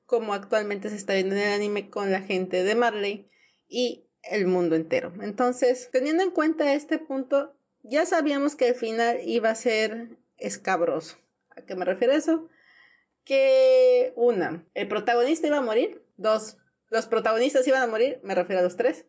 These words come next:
O cuatro, todo el mundo iba a morir. <laughs> O sea, no había muchas soluciones aparentemente,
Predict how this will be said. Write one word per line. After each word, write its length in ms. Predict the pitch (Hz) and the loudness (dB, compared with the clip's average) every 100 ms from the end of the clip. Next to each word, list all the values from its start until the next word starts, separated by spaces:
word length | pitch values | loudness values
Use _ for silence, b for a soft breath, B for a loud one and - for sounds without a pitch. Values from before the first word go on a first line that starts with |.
| _ _ _ _ _ - | _ _ _ _ _ -10
O 80 | |
cuatro, 320 | - 190 - - | -4 -2 -4 -2
todo 200 | 247 285 | 2 2
el 60 | |
mundo 200 | 285 294 | 0 0
iba 120 | 302 285 | 0 0
a 20 | |
morir. 360 | 269 285 262 - | 0 0 0 -4
<laughs> 380 | - - - _ _ _ _ _ b b | -10 -10 -16 _ _ _ _ _ b b
O 80 | 208 | 0
sea, 180 | 233 226 | 2 2
no 140 | 240 | 0
había 220 | 285 302 | 0 0
muchas 380 | 302 311 320 349 | 2 0 0 0
soluciones 580 | 320 262 269 262 262 311 | 2 2 2 0 0 0
aparentemente, 1200 | 247 247 214 214 247 240 220 220 233 - 330 | 0 0 -2 -2 -2 -4 -2 -4 -6 -6 -8